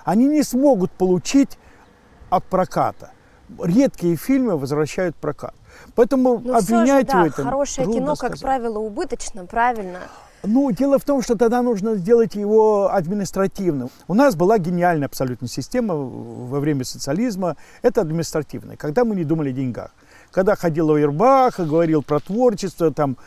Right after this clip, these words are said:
Speaker 1: обняв меня под руку, рассказывал, как бы он видел эти кадры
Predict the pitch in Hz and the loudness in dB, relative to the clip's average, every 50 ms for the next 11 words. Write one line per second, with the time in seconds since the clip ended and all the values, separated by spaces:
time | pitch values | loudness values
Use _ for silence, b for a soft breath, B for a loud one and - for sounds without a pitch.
0 | B B - 160 151 147 165 160 143 135 - - 151 147 139 127 - 165 156 147 | B B -4 -2 -2 0 0 0 0 -2 -2 -4 -4 -4 -4 -2 -2 -2 -2 0
1 | 165 185 208 185 - - 139 131 131 143 131 - - 151 143 135 135 135 135 123 | 0 0 -2 -2 -4 -6 -6 -4 -4 -4 -4 -2 -2 -2 0 0 -2 -2 -4 -4
2 | B B B B - 180 165 143 131 147 147 147 143 143 147 123 143 139 131 120 | B B B B -2 -2 0 0 0 0 0 0 0 -2 -2 0 0 0 0 -2
3 | 120 b b b b b 147 147 - 160 147 - - 196 220 226 214 196 175 156 | -6 b b b b b -6 -4 -4 -4 -6 -4 -2 0 2 2 2 0 0 -2
4 | 160 165 151 | -2 -4 -4